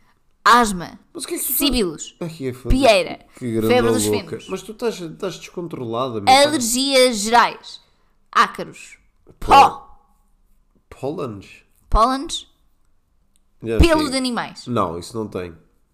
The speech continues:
Speaker 1: Tens.
Speaker 2: Mas tenho o quê?
Speaker 1: Tens. Mas pronto, quando,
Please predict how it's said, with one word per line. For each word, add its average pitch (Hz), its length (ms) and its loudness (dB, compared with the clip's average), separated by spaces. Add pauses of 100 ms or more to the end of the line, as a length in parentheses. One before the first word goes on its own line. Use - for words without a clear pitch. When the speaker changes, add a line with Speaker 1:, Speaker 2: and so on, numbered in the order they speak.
(260)
Speaker 1:
Tens. - 320 -12 (380)
Speaker 2:
Mas 170 260 -12
tenho 240 380 -2
o 196 100 -16
quê? - 220 -12 (240)
Speaker 1:
Tens. 113 360 -2 (320)
Mas 247 140 -8
pronto, 233 300 -4
quando, 302 500 -10